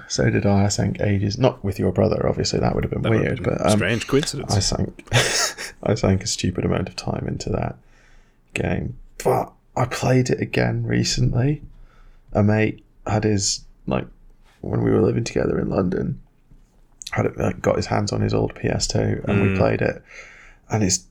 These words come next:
Speaker 1: it's just not,
Speaker 2: It's,
Speaker 1: it's
Speaker 2: it's
Speaker 1: not good.
Speaker 2: super old. Yeah, I, I tried
Speaker 1: It's
Speaker 2: to
Speaker 1: just
Speaker 2: emulate
Speaker 1: not
Speaker 2: it,
Speaker 1: good.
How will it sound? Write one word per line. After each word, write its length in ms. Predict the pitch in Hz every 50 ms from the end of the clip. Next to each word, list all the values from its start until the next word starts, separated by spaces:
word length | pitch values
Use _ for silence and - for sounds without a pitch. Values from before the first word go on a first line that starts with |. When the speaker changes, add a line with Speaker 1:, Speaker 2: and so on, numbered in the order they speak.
| _ - -
Speaker 1:
it's 180 | 80 92 -
just 300 | - - 104 95 - -
not, 340 | 101 101 98 95 95 - - - _ _ - - -
Speaker 2:
It's, 200 | - 104 92 82
Speaker 1:
it's 100 | - -
Speaker 2:
it's 300 | 107 104 98 - - -
Speaker 1:
not 60 | 98 98
good. 160 | 95 98 - - -
Speaker 2:
super 320 | - 110 95 - 90 82
old. 280 | 82 80 80 80 78 92
Yeah, 280 | 87 85 85 85 90 -
I, 60 | 92
I 40 | 92
tried 200 | - - 98 90
Speaker 1:
It's 100 | 87 -
Speaker 2:
to 80 | - 90
Speaker 1:
just 220 | 90 92 87 85
Speaker 2:
emulate 200 | 85 85 92 -
Speaker 1:
not 100 | - 85
Speaker 2:
it, 380 | - 101 98 101 98 - - - - - _ _ _
Speaker 1:
good. 80 | -